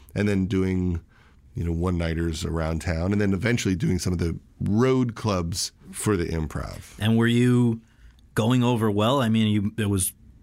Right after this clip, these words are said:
Speaker 2: well enough that you ended up on this young comedian special on H B O, right? But were you feeling like it was going well?
Speaker 1: I think it was going okay.
Speaker 2: Yeah.
Speaker 1: It's just, you know, I was always aware that people were better than me.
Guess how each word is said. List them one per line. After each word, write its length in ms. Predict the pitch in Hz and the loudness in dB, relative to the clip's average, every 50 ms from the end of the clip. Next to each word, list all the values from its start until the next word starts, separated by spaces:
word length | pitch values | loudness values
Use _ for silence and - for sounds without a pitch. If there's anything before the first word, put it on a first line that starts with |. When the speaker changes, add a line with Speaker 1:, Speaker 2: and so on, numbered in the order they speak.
| - - | -16 -10
Speaker 2:
well 280 | 120 110 110 120 120 113 | -4 -2 0 2 2 2
enough 280 | 107 110 120 123 - | 2 2 2 0 -2
that 180 | - 113 107 104 | -2 -2 -2 0
you 160 | 101 104 104 | 2 2 2
ended 220 | 101 104 104 104 104 | 2 2 2 2 0
up 160 | 101 98 - | 0 0 0
on 300 | 104 101 101 101 98 95 | 0 2 2 2 2 2
this 340 | 98 95 - - - - 104 | 2 2 0 0 -2 -2 0
young 160 | 101 104 101 | 0 0 0
comedian 400 | - - 101 104 101 101 98 95 | 0 0 0 2 2 2 2 0
special 360 | - - 107 101 - - 98 | 0 -2 -2 -2 -2 0 0
on 120 | 95 95 | 0 0
H 200 | 98 98 92 - | 0 0 -2 -2
B 140 | - 95 107 | -2 -2 0
O, 140 | 135 143 117 | 0 0 0
right? 280 | 101 95 104 113 113 - | 0 0 0 -2 -2 -2
But 140 | 110 98 - - - | -4 -4 -6 -6 -2
were 140 | 120 110 107 | 0 2 2
you 320 | 107 107 110 113 110 98 - - | 4 4 4 2 2 0 -4 -8
feeling 460 | - - - - 113 110 107 107 107 | -18 -12 -6 -2 0 2 2 2 2
like 200 | 104 104 95 - | 2 0 0 0
it 80 | 104 104 | 0 2
was 160 | 98 92 - - - - - - | 2 0 -2 -6 -12 -18 -8 -4
going 240 | - 104 98 113 120 | -2 0 2 2 2
well? 240 | 127 135 143 147 - - - - - - - - - - - - - - - | 2 0 -2 -4 -6 -10 -18 -20 -20 -20 -20 -20 -20 -20 -20 -20 -20 -18 -12
Speaker 1:
I 80 | - 151 | -8 -6
think 160 | 175 294 330 | -2 -2 0
it 60 | 349 370 | 2 2
was 140 | 320 220 | 2 2
going 260 | 175 - 196 190 175 170 | 2 2 0 0 0 0
okay. 720 | 156 151 147 143 - - 170 185 180 151 113 101 98 92 92 95 - | 0 -2 -2 -2 -2 0 0 2 2 0 0 -2 -2 -2 -4 -4 -6
Speaker 2:
Yeah. 40 | - - - | -8 -6 -4
Speaker 1:
It's 220 | 120 113 - - | -2 -2 -2 -4
just, 440 | - - 156 143 - - - - - - - - - - - - - - - - - - | -2 0 0 0 0 -2 -6 -10 -12 -16 -20 -20 -20 -20 -20 -20 -20 -20 -20 -20 -10 -6
you 100 | 123 127 | -4 -2
know, 80 | 120 123 | 0 0
I 140 | 123 170 | 0 0
was 180 | 202 196 175 147 | 2 2 2 2
always 220 | 160 151 131 113 | 4 2 2 2
aware 680 | 117 110 104 101 107 131 160 180 190 175 143 127 120 120 | 2 2 2 2 4 4 4 4 4 2 2 0 0 0
that 280 | 101 110 104 - - - | -2 -2 -4 -6 -6 -6
people 320 | 110 120 120 104 101 95 | -2 -2 0 0 0 0
were 100 | 95 98 | 0 0
better 380 | 85 131 143 147 147 131 120 110 | 0 0 0 0 0 0 -2 -2
than 260 | 95 104 95 90 87 | -2 -2 -2 -2 -2
me. 380 | 82 80 80 82 87 98 - | -2 -2 -2 -2 -2 -2 -2